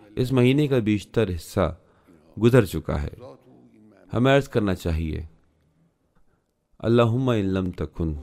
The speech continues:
غفرت لنا فیما مضی من شہر شعبان واغفر لنا فیما بقی منہ۔ انشاءاللہ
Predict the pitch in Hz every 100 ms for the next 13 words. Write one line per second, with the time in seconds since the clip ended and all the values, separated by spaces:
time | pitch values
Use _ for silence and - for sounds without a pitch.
0 | 64 60 58 - - - - 113 - -
1 | 107 120 127 - 85 85 82 82 - 104
2 | 98 82 80 80 - - - - 90 87
3 | 95 92 92 87 98 92 90 85 85 -
4 | 90 90 90 78 _ _ _ _ - 104
5 | - 131 120 85 80 85 - 92 87 80
6 | - - 104 _ _ _ _ _ _ _
7 | _ - 104 117 101 87 82 71 78 -
8 | 101 - _ 107 104 98 - 78 80 80